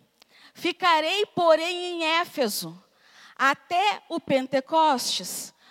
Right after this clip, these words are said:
porque uma porta grande e oportuna para o trabalho se me abriu,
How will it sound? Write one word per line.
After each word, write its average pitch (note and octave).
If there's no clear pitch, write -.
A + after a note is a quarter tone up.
porque D4
uma F#4+
porta F4+
grande F4+
e D#4+
oportuna E4+
para D#4
o D#4
trabalho D4
se -
me A#3
abriu, A#3+